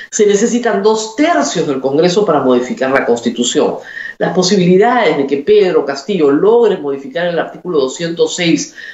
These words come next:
para que el proceso de reforma constitucional se haga a través de una asamblea constituyente son extremadamente remotos.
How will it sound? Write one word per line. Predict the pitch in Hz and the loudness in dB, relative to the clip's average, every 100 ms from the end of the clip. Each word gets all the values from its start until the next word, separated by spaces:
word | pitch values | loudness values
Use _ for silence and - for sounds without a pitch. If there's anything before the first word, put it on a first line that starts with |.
| _ | _
para | 151 151 | 0 2
que | 156 | 0
el | 151 | 2
proceso | 156 156 220 233 208 | 0 2 0 2 0
de | 143 | 0
reforma | 143 196 233 240 | -2 0 0 -2
constitucional | 185 165 151 139 147 170 170 | -2 -6 -6 -2 0 2 0
se | 147 | 0
haga | 147 160 | 0 0
a | - | -4
través | - 165 | 0 2
de | 285 | 2
una | 277 | 2
asamblea | 262 254 254 254 | 0 -2 0 0
constituyente | 233 233 233 233 220 208 208 - - _ - | 0 -2 0 2 2 2 0 -4 -20 _ -8
son | 165 160 - | -6 -6 -6
extremadamente | - - - 165 147 156 202 214 208 202 202 - 143 175 170 160 - 160 - | -8 -8 -6 -2 0 0 0 2 2 2 -2 -10 -6 -2 -2 -4 -2 -2 -2
remotos. | 139 139 123 - - - - | -4 -4 -4 -8 -14 -12 -12